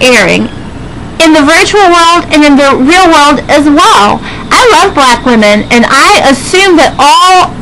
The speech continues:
other black women feel like I do. And when I come across black women who don't,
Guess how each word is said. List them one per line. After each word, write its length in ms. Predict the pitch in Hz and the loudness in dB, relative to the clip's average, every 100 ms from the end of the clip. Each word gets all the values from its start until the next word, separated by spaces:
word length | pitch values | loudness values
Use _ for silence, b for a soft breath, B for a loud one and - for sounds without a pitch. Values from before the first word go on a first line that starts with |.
| - | -2
other 240 | 320 339 | 0 2
black 240 | 302 285 | 2 0
women 240 | 302 269 277 | 0 0 0
feel 320 | - 294 277 | -2 0 2
like 160 | 269 262 | 0 0
I 240 | 330 392 | 0 0
do. 240 | 254 208 | 0 0
And 400 | 220 - - - | 0 -6 -12 -6
when 160 | 311 392 | -2 0
I 80 | 494 | 0
come 160 | 453 | 0
across 400 | 359 - 359 381 | 0 0 0 0
black 320 | 277 320 339 339 | 0 0 0 2
women 240 | 320 320 | 2 4
who 240 | 311 294 | 4 2
don't, 400 | 220 285 349 247 | 2 0 2 0